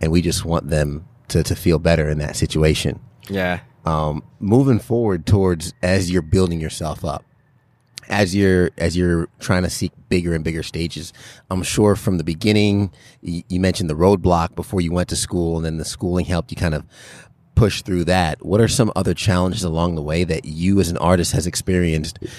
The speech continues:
Speaker 1: as, as you're trying to build your craft, as you're trying to build your exposure and, and get more people aware of who you are and what it is you do, more people to hear your music?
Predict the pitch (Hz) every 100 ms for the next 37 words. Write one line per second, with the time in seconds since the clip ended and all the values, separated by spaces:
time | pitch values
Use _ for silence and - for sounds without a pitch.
0 | - 87 85 78 - 80 78 104 - -
1 | 92 87 - 101 87 85 - 85 78 78
2 | - 92 101 - 92 85 78 98 90 85
3 | 78 - 90 95 82 85 80 - - -
4 | - 95 85 95 90 92 98 - 101 87
5 | 80 76 87 85 - 85 78 82 - _
6 | - 117 104 92 85 95 82 87 85 78
7 | 82 80 92 85 85 90 - - 82 90
8 | 85 76 76 98 87 -